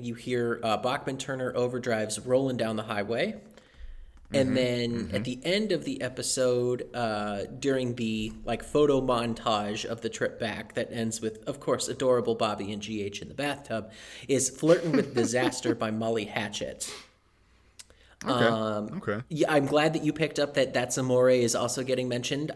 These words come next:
Speaker 1: 'cause I was like, Holy crap, we haven't heard about That's Amore in, like, a season at least. Not since Con
Speaker 2: Father
Speaker 1: was
Speaker 2: of the
Speaker 1: in
Speaker 2: Bribe?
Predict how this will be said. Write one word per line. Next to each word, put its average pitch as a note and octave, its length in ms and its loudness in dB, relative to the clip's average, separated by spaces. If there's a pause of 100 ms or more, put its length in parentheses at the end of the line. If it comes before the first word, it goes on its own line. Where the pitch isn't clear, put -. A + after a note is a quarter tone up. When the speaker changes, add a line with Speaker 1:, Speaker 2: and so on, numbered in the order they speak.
Speaker 1:
'cause B2 140 -4
I B2 40 0
was A#2 80 -4
like, B2 120 0
Holy C#3 220 -4
crap, D3 300 0
we C3 80 -2
haven't C3+ 200 -2
heard C3 160 -2
about C3 240 0
That's C3 260 -2
Amore B2 280 0
in, A#2+ 1200 -2
like, A#2 180 -4
a - 160 -8
season B2+ 540 -2
at - 140 -6
least. E3+ 440 -4 (300)
Not B2+ 220 -4
since C3 280 -2
Con - 180 -2
Speaker 2:
Father A#2+ 200 6
Speaker 1:
was C3 160 6
Speaker 2:
of B2 160 2
the B2+ 100 4
Speaker 1:
in A2 60 -2
Speaker 2:
Bribe? A2+ 400 4